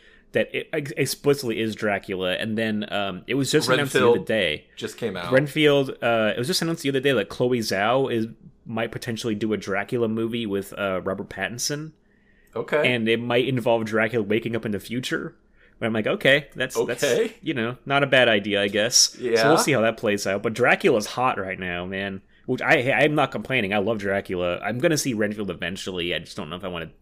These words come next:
Speaker 1: pay to see it in theaters.
Speaker 2: Yeah.
Speaker 1: Um, yeah. But anyway, I'm gonna, I'm gonna wrap up with around the same, I'm gonna say three point seven Merkins as well. I'll just fucking meet you in the middle there. Or I can meet
Speaker 2: It's
Speaker 1: you on the same page. Yeah.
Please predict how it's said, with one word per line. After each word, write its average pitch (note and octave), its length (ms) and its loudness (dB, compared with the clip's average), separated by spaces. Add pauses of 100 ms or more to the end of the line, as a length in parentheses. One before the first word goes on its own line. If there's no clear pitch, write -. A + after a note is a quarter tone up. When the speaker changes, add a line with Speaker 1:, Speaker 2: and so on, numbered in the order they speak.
(120)
Speaker 1:
pay F#2 180 -2
to F2 60 -6
see E2+ 180 -6
it A1 80 -14
in - 60 -18
theaters. B1 400 -8 (360)
Speaker 2:
Yeah. F#2 440 0
Speaker 1:
Um, E2+ 120 -8 (800)
yeah. D2 320 -2
But F#3+ 100 6
anyway, C#3+ 360 8
I'm D3 140 2
gonna, F3 120 -2
I'm F3 80 -2
gonna E3+ 160 2 (100)
wrap C#3 220 6
up C3+ 220 4
with A#2+ 160 -2
around C3+ 280 2
the C3+ 60 0
same, B2+ 320 0
I'm C3+ 80 -2
gonna F3 140 0
say B2 380 0
three B2 160 -4
point B2+ 240 -6
seven B2 320 0
Merkins B2 340 0
as A2+ 100 -8
well. B2 180 2
I'll G#2 120 0
just B2 240 -8
fucking A2+ 360 -2
meet A2 180 -4
you G#2+ 80 -6
in G#2 40 -6
the G#2 80 -6
middle G#2 240 -4
there. D#2+ 260 -2 (160)
Or B2 220 0
I C#3 80 4
can A#2+ 120 -2
meet C3+ 60 2
Speaker 2:
It's C3+ 140 -2
Speaker 1:
you A2 200 0
on G2+ 100 -2
the A2 60 -2
same G#2+ 180 -2
page. G2+ 400 -4
Yeah. F2+ 300 -2